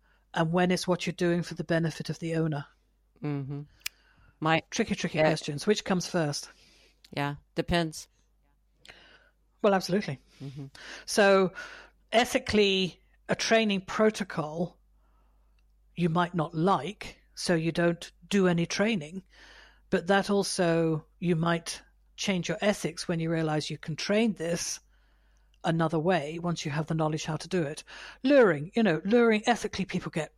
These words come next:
Speaker 1: in a right old mess about luring. "Oh no, I'm only going to shape it. Well, I don't want the dog to be dependent on food." Ethically, la-di-da-di-da-di-da. It, that's just tells me that they don't have the knowledge, confidence or experience to be able to use that protocol well.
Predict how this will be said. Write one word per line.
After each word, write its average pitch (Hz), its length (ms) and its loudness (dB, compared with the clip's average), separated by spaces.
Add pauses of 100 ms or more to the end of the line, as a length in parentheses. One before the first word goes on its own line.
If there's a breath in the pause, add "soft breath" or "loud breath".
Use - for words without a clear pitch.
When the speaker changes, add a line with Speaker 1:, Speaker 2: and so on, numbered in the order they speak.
Speaker 1:
in 160 120 0
a 156 60 2
right 165 300 0
old 151 140 -4
mess 147 240 -4
about 147 320 -6
luring. 147 400 -4
"Oh 220 140 0
no, 208 160 0
I'm 180 140 0
only 190 120 -6
going 180 140 -4
to - 100 -12
shape 165 320 -4
it. 147 220 -10 (240 loud breath)
Well, 240 140 4
I 202 40 2
don't 240 160 -2
want 233 160 0
the 202 60 -4
dog 190 220 0
to - 60 -20
be 202 100 -4
dependent 180 380 -2
on 170 120 -4
food." 160 540 -2 (360 loud breath)
Ethically, 214 420 0
la-di-da-di-da-di-da. 170 920 -4 (420 loud breath)
It, 233 80 -2
that's 302 220 4
just - 240 -2 (180)
tells 196 260 2
me 175 100 0
that 165 120 -2
they 180 100 0
don't 190 280 0
have - 340 -4
the 180 80 0
knowledge, 175 500 0
confidence 170 560 -6
or 165 60 -8
experience 165 720 -4
to - 60 -12
be 180 40 -2
able 165 100 0
to 160 140 -12
use 175 280 -6
that 160 180 -4
protocol 151 480 -6
well. 175 340 -2